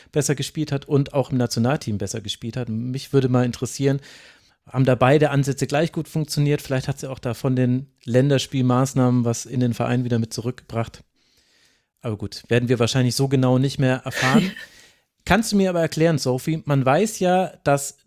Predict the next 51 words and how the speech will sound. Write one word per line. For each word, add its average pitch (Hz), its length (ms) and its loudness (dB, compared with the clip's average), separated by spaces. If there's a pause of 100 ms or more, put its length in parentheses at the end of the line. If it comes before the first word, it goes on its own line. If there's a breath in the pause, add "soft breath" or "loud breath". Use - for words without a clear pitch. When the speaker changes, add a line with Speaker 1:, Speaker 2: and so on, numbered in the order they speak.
(120)
Speaker 1:
die 123 200 -2
Phase 156 600 2
nach 135 420 -2
einem 139 320 2
eigenen 185 460 4
Tor 185 380 4
oder 139 200 4
nach 131 220 0
einem 123 400 2 (400)
Gegentor 165 720 0 (380 soft breath)
sehr 151 300 4
kritisch 175 340 -2
dafür 151 300 -2
ist, 147 200 -4
dass 135 160 2
ein 135 300 0
weiteres 123 400 0
Tor 107 200 -6
fällt. 101 320 -10
Ich 107 120 -16
Speaker 2:
Mhm. 185 240 0
Speaker 1:
glaub, 185 160 -4
die 143 80 -2
ersten 143 240 0
drei 131 220 4
Minuten, 170 480 4
statistisch - 520 -2
gesehen, 123 420 2
geht 120 180 -2
da 117 100 2
so 110 140 -4
die 107 100 -8
Signifikanz 117 640 -6
ein 127 60 -6
bisschen 117 220 -6
nach 107 160 -2
oben, 120 260 -8
dass 110 180 -6
man 104 120 -4
Tore 104 280 -8
kassiert. - 360 -14
Und 139 180 -4
grad 165 420 0
Wolfsburg 170 460 0
schafft - 240 -4
es 147 220 -8
wieder 226 340 -4
und 185 160 -4
wieder 202 220 -2
und 165 100 -4
wieder, 165 340 0